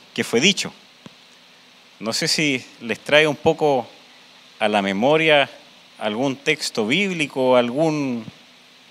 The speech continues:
algún mensaje en particular en el cual nuestro Señor Jesús utiliza esta frase en reiteradas oportunidades, ¿cierto? Han escuchado hablar del Sermón del Monte. Yo creo que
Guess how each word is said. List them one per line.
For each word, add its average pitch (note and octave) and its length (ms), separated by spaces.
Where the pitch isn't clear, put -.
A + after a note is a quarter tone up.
algún C3+ 320
mensaje C3+ 720
en B2+ 80
particular A#2 680
en D#3+ 140
el B2+ 100
cual D#3 240
nuestro C#3+ 240
Señor C#3 300
Jesús - 580
utiliza F3+ 540
esta E3 200
frase F#3 600
en C3+ 160
reiteradas D3 880
oportunidades, C#3+ 1000
¿cierto? E3 460
Han A#2+ 100
escuchado C#3+ 360
hablar D#3 200
del D3 160
Sermón C#3+ 380
del D3 100
Monte. F#3 380
Yo D#3 100
creo D#3+ 220
que C#3+ 240